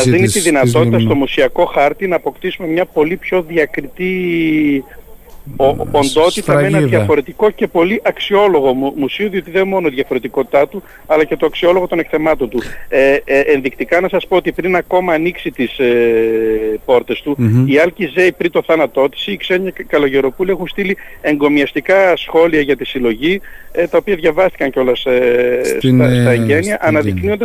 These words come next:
Speaker 1: εγγένεια.
Speaker 2: αυτή τη μοναδικότητα της, ε, του μουσείου.
Speaker 1: Τώρα, θέλω να πάμε λίγο στο σύλλογο, στον οποίο είστε πρόεδρος, Σύλλογος Φίλων Παιδικού Παιχνιδιού και Βιβλίου Λίμνου. Ε,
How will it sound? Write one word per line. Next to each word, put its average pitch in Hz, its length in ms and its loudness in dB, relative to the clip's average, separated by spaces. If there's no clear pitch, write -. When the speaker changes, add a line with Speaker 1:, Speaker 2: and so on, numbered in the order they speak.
Speaker 1:
εγγένεια. - 100 -6
Speaker 2:
αυτή - 180 -8
τη 208 120 -6
μοναδικότητα 180 920 0
της, - 240 -8
ε, 156 680 2
του - 100 -6
μουσείου. 135 420 -2
Speaker 1:
Τώρα, 196 360 2
θέλω 202 240 4
να 240 140 4
πάμε 233 200 4
λίγο 220 260 4
στο 208 160 2
σύλλογο, 196 420 4
στον 147 200 2
οποίο 156 280 4
είστε 208 200 2
πρόεδρος, 156 720 2
Σύλλογος 190 500 2
Φίλων 190 320 2
Παιδικού 160 380 0
Παιχνιδιού 175 600 4
και 180 140 2
Βιβλίου 160 400 4
Λίμνου. 185 460 4
Ε, 135 340 2